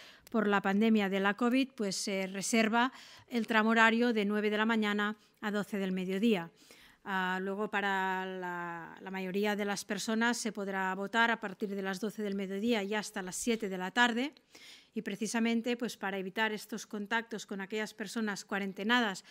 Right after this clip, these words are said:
a las que también hay que garantizar el derecho a voto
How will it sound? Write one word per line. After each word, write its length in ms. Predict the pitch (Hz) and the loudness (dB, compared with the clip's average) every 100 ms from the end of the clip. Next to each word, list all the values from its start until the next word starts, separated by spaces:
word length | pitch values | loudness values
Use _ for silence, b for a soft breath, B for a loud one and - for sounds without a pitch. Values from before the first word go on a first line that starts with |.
| B - | B -10
a 80 | 202 | -8
las 160 | 185 | -6
que 100 | - | -8
también 400 | 196 190 226 262 | -6 -4 0 2
hay 120 | 226 220 | 2 0
que 160 | 214 | -4
garantizar 600 | 202 190 190 202 - 240 | -4 -6 -8 -10 -4 -2
el 140 | 214 190 | -2 -4
derecho 340 | 190 202 - | -4 -6 -6
a 60 | 202 | -2
voto 360 | 254 254 180 | 0 0 -4